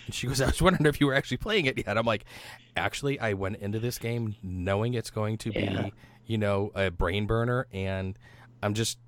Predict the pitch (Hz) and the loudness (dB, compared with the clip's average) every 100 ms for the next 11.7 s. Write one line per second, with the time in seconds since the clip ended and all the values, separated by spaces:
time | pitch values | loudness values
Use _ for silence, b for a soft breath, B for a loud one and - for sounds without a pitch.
0 | - 120 120 123 127 127 131 131 - 143 | -6 -4 0 0 2 4 2 0 -6 -4
1 | 98 - 95 95 98 92 104 127 160 - | -4 -4 -2 0 2 2 4 4 2 -4
2 | - - - 123 120 90 76 76 - - | -20 -20 -6 -2 0 0 -2 -4 -8 -6
3 | 117 107 90 90 92 - b b b - | -4 -2 -2 -2 -4 -8 b b b 0
4 | 110 110 104 104 117 113 101 B B - | 4 6 6 4 2 2 0 B B 4
5 | 117 165 151 131 135 151 135 120 123 120 | 6 6 4 2 2 2 0 -2 -4 -4
6 | 127 117 117 107 104 107 92 82 107 110 | -4 -2 -2 0 0 0 -2 -2 0 0
7 | 95 101 87 85 98 92 92 85 82 - | -2 -2 -2 -4 -4 -2 0 -2 -2 -6
8 | - - - 113 107 110 101 92 - 120 | -18 -20 -6 -4 -2 -2 -2 -4 -2 0
9 | 107 - 113 107 - 113 98 87 87 78 | 0 -2 0 2 0 -2 0 0 -2 -6
10 | 98 110 120 101 92 98 92 90 85 98 | 4 6 6 4 2 2 0 -2 -2 0
11 | 87 82 80 - 82 76 - | 0 -2 -4 -4 -6 -6 -10